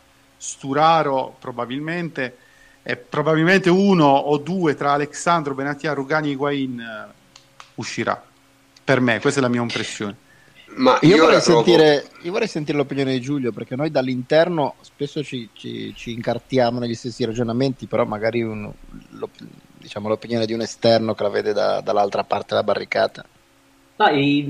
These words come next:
Speaker 4: i vostri discorsi ovviamente sulla rosa della Juve sono tutti giusti. Eh, io concordo col prof nel, nel dire che, eh, se la Juve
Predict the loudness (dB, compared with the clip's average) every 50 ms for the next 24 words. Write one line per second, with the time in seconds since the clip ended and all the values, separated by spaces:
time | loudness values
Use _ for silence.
0 | -2 -2 0 2 2 2 4 4 4 4 4 4 4 6 6 4 4 6 6 6
1 | 6 4 2 2 4 4 4 6 6 6 6 6 6 6 6 6 4 4 2 2
2 | 2 0 0 -4 -8 -8 -8 -4 -2 -2 -2 -2 -4 -6 -4 -2 -2 -2 -2 -4
3 | -2 2 4 4 6 6 6 8 8 8 8 6 4 0 0 0 2 4 6 6
4 | 6 6 6 6 6 6 6 6 4 2 0 0 0 2 4 4 4 4 2 2
5 | 2 2 2 0 -4 -6 -2 0 2 2 2 2 0 -2 0 4 4 6 6 6
6 | 4 4 4 4 4 4 4 2 4 4 4 4 4 2 0 0 2 4 6 6
7 | 6 6 6 4 4 6 4 4 2 2